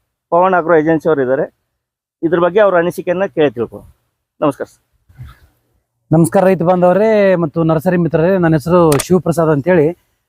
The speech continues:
Speaker 2: ಆ, ಪವನ್ ಆಗ್ರೋ ಏಜೆನ್ಸೀಸ್ ಬೆಳಗಾವಿ ಆಡೋರಾ ಸೀಡ್ಸ್ ಕಂಪನಿಯ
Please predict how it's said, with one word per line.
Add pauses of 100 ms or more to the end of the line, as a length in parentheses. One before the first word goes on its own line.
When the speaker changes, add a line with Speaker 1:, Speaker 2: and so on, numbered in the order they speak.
(180)
Speaker 2:
ಆ,
ಪವನ್
ಆಗ್ರೋ
ಏಜೆನ್ಸೀಸ್
ಬೆಳಗಾವಿ (120)
ಆಡೋರಾ
ಸೀಡ್ಸ್
ಕಂಪನಿಯ